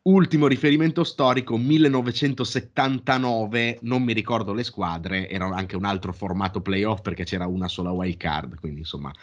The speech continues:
è abbastanza poco significativo. Comunque non succedeva dal duemiladieci,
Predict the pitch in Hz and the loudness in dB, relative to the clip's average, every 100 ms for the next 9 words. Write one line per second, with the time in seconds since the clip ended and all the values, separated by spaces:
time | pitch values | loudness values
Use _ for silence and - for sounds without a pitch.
0 | - - - 95 85 95 107 95 95 107 | -20 -16 -4 -2 -2 -2 -2 -2 -2 -2
1 | 104 98 101 92 95 95 92 90 85 131 | -2 -2 -2 0 0 -2 0 -2 0 0
2 | 127 92 98 95 104 113 113 110 107 107 | 0 2 0 0 0 2 2 2 2 4
3 | 117 117 120 104 98 95 101 | 4 6 4 4 2 2 -2